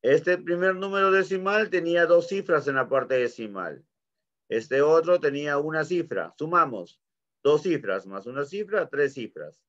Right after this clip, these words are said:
Por lo tanto, el resultado será ocho coma ochocientos seis. Listo.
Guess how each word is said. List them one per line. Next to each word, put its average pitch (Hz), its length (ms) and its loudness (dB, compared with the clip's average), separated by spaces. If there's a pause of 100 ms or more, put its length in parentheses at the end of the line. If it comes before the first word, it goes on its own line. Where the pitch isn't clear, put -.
(420)
Por 104 140 -2
lo 113 180 -2
tanto, 139 360 0
el 104 140 0
resultado 101 640 -4
será 175 460 0 (1040)
ocho 175 420 6
coma 151 600 4
ochocientos 123 1400 -2
seis. 92 920 0 (1000)
Listo. 104 800 0